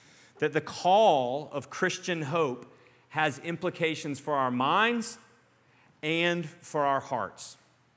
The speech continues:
That's what we're gonna talk about this week. We're gonna ask the question, what is the call of Christian hope on our minds? That's gonna be the first section. And the second section is gonna be, what is the call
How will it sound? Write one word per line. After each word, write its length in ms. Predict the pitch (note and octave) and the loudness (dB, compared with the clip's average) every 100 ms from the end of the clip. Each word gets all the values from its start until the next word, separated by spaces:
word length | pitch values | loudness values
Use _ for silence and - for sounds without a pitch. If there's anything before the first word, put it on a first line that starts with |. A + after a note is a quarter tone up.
| _ - | _ -4
That's 220 | C3 D3+ | -2 0
what 80 | D3 | 0
we're 80 | |
gonna 160 | C#3+ C#3 | 0 0
talk 300 | C#3 C3+ B2+ | 2 2 2
about 260 | A2 G#2+ G#2+ | 0 0 -2
this 220 | G#2 - | -10 -8
week. 260 | G#2 F#2+ - _ _ - _ - | -10 -10 -20 _ _ -20 _ -4
We're 100 | C#3 | 2
gonna 140 | D#3+ | 4
ask 340 | D3+ E3 F3+ - | 8 8 8 2
the 80 | |
question, 580 | F3+ E3+ C#3+ - D3 C3+ | 0 2 2 2 -4 -2
what 220 | C#3 F#3+ | 4 4
is 160 | A#3+ F#3+ | 4 0
the 80 | A3 | -2
call 720 | - - F3 C#3+ B2 B2 C3 | -2 0 2 2 2 -2 -4
of 180 | C3 - | -6 -4
Christian 460 | F3 E3+ - F3+ | -4 -4 -6 -6
hope 340 | C3+ B2+ B2 - | -4 -4 -6 -6
on 160 | B2+ C#3 | -6 -2
our 140 | D#3 | -2
minds? 680 | D3 B2 A#2+ D3+ G#3 G3 - - - _ _ _ _ | -2 -2 -2 -4 -4 -8 -12 -18 -20 _ _ _ _
That's 220 | B2 B2+ D3 | -4 -4 -4
gonna 100 | C#3 | -4
be 100 | D3 | -4
the 80 | |
first 360 | D3 D#3+ C#3+ - | -2 -2 -2 0
section. 400 | C#3 - D#3 E3+ - - - | -2 -2 -6 -8 -16 -12 -4
And 120 | D3+ | -2
the 60 | D3 | 0
second 380 | G3+ G#3 G#3 | 4 4 4
section 320 | - E3 E3 E3 | 0 0 0 -6
is 140 | C3+ | -4
gonna 160 | E3 D3+ | -4 -2
be, 140 | D#3 | -4
what 280 | C#3 D#3+ G3 | 0 2 2
is 140 | G#3+ | 0
the 80 | G#3+ | -4
call 880 | G#3+ G3 F3 D3 C#3 D3+ G#3+ G#3 | -6 -6 -2 0 0 0 -2 -6